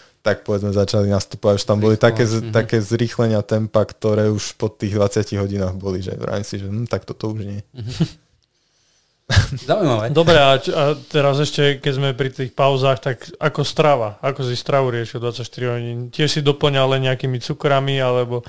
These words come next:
Speaker 3: si si dal
Speaker 1: Eh.
Speaker 3: nejakú polievku? <laughs> Ja neviem.
Speaker 1: No.
Speaker 2: <laughs> Nezastal.
Speaker 1: No, to je, to je zaujímavé, že mal som samozrejme stratégiu, že ako to, hej, to, to je teória, hej, že keď ideš
Speaker 3: Hej.
Speaker 1: na ten pretek, že tak toto si dám, tak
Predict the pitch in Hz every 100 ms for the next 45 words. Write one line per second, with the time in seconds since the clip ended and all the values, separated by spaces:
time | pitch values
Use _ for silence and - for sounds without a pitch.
0 | - - - _ _ _ - 120 117 123
1 | 120 120 120 151 160 160 185 233 233 -
2 | 226 196 165 165 165 156 160 123 123 139
3 | 135 131 147 185 226 - 113 185 - 208
4 | - - 302 285 - - - - _ _
5 | 120 139 147 143 135 127 123 120 123 123
6 | 120 127 113 92 92 95 98 98 92 90
7 | 101 - 95 - 92 90 87 87 80 -
8 | - - 92 92 98 95 95 92 90 87
9 | 82 85 87 - 90 95 _ _ 98 110
10 | 110 - - 123 123 120 113 107 110 85
11 | 90 95 98 - 95 92 95 95 98 -
12 | 95 - 87 87 - - - 92 95 -
13 | 92 90 90 82